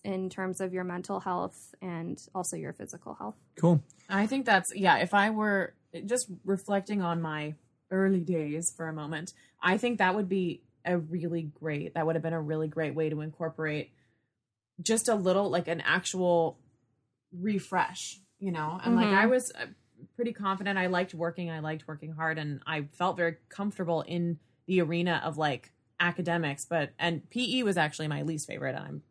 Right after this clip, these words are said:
Speaker 3: will freely admit that now, although it's different. Um, I think that idea of just taking a second to reconnect is really,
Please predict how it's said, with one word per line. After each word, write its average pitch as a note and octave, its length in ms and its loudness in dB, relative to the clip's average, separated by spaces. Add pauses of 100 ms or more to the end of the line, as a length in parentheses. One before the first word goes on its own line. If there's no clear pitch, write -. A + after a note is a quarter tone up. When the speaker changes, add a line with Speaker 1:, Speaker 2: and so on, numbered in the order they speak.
Speaker 3:
will D#3 140 -6
freely E3+ 380 2
admit D3 240 -4
that - 200 -2
now, A2 160 -8
although D#3+ 260 0
it's - 160 -12
different. - 320 -12 (360)
Um, E3 460 2 (500)
I F#3 140 2
think G#3+ 240 0
that F3 220 4
idea D#3+ 480 2
of F3 60 -6
just D#3+ 180 -6
taking E3+ 340 0
a E3 60 -2
second E3 500 -4
to D#3 380 -2 (540)
reconnect F#3 720 -2 (120)
is E3+ 200 -2
really, D3+ 680 -2